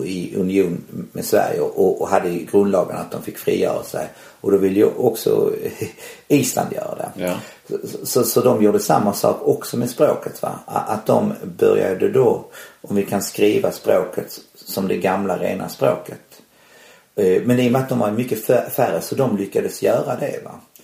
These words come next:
Speaker 1: Så de,
Speaker 2: Ja, ja,
Speaker 1: så,
Speaker 2: de
Speaker 1: så
Speaker 2: fick
Speaker 1: de,
Speaker 2: det bättre till.
Speaker 1: de, de fick det bättre till, alltså, och att de fick också hjälp utifrån, alltså, för alla i Norden som studerade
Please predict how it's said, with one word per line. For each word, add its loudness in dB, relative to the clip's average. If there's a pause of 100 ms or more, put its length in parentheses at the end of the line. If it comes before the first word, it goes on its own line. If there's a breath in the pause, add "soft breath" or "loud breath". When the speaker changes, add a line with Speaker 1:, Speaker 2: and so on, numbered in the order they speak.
(200 soft breath)
Speaker 1:
Så -6
de, 6
Speaker 2:
Ja, 4
ja, 2
Speaker 1:
så, 0
Speaker 2:
de 2
Speaker 1:
så 4
Speaker 2:
fick 4
Speaker 1:
de, -6
Speaker 2:
det - (160)
bättre -2
till. 2 (200)
Speaker 1:
de, 6
de 0
fick -4
det 2
bättre 2
till, 0 (140)
alltså, 0 (200)
och 2
att -2
de -2
fick -6
också -2
hjälp -2 (400 loud breath)
utifrån, -2 (100)
alltså, -10
för -2 (500 loud breath)
alla 2 (280)
i -4
Norden 4
som -6
studerade -2